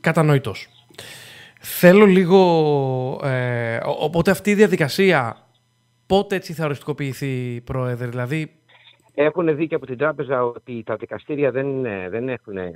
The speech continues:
Speaker 2: ουσία, δεν έχουν ουσία, δηλαδή, αυτά που ζητάνε
Speaker 1: Μμμ.
Speaker 2: για να, για τις ακυρώσεις και πιστεύω ότι, τι να σας πω τώρα, δεν μπορώ να σας πω με
Speaker 1: Μάλιστα.
Speaker 2: ακρίβεια, αλλά πιστεύω ότι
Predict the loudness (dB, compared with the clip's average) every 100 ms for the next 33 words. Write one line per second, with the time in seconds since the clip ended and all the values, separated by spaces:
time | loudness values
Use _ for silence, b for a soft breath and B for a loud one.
0 | -14 -14 -6 -4 -4 -4 -4 -4 -2 -2
1 | -4 -4 -2 0 0 0 -2 -4 -8 -4
2 | -4 -6 -8 -2 -2 -2 -10 -16 -20 _
3 | _ _ _ _ _ _ _ _ -20 -14
4 | -10 -6 -4 -2 -4 -2 -4 -4 -12 -10
5 | -6 -6 -6 -8 -14 -14 -8 -6 -4 -6
6 | -12 -12 -6 -4 -4 -6 -8 -8 -6 -8
7 | -8 -10 -16 _ -20 -20 _ _ _ _
8 | _ _ _ _ _ -20 -20 _ -2 -2
9 | -4 -10 -8 -6 -4 -2 -2 0 0 -2
10 | -8 -8 -6 -4 -6 -6 -12 -12 -12 -14
11 | _ -14 -4 0 0 0 -2 -4 -8 -6
12 | -4 -4 -6